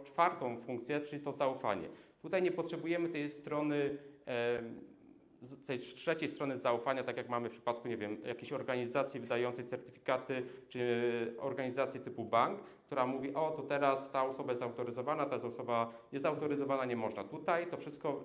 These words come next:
e, odbywa się za pomocą technologii, za pomocą algorytmów konsensusu.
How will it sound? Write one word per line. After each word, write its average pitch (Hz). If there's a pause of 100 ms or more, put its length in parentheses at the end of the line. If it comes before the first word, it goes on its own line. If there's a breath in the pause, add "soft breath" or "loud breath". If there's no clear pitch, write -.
(120)
e, -
odbywa 147
się 139
za 127
pomocą 131
technologii, 135
za 123
pomocą 127
algorytmów 120
konsensusu. 117